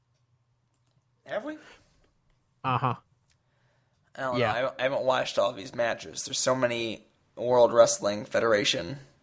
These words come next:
Speaker 1: matches to watch.
Speaker 2: There, yeah, there's a lot of Hoot of the Years.
Speaker 1: Oh,
Speaker 2: Uh,
Speaker 1: goodness.
Speaker 2: Hoot of the Year nominees. I was about to ask you a question, and it totally escaped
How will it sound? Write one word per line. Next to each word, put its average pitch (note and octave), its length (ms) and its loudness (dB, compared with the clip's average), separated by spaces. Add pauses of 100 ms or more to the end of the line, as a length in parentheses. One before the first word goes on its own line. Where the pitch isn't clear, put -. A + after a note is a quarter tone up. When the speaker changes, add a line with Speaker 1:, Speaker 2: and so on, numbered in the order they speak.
(100)
Speaker 1:
matches - 500 0
to - 60 -6
watch. - 460 -4 (1200)
Speaker 2:
There, C#3 220 0
yeah, B2+ 200 0
there's C3+ 180 2
a C#3 60 6
lot B2 280 6
of A#2 220 -2
Hoot A#2 200 -4
of F#2+ 100 -6
the E2+ 60 -10
Years. C#2+ 480 -10 (500)
Speaker 1:
Oh, A#2+ 60 -2
Speaker 2:
Uh, A2+ 180 2
Speaker 1:
goodness. - 600 -12 (180)
Speaker 2:
Hoot B2+ 140 -4
of A2 60 -10
the B2+ 80 -8
Year A2 300 0 (800)
nominees. A#2+ 500 2
I B2 40 2
was B2+ 100 2
about C#3+ 140 6
to B2+ 60 6
ask A2+ 240 2
you A#2 60 -2
a G2+ 40 -4
question, A2+ 380 -2
and F#2 160 -6
it D#2 80 -10
totally A#2 500 0 (220)
escaped - 480 0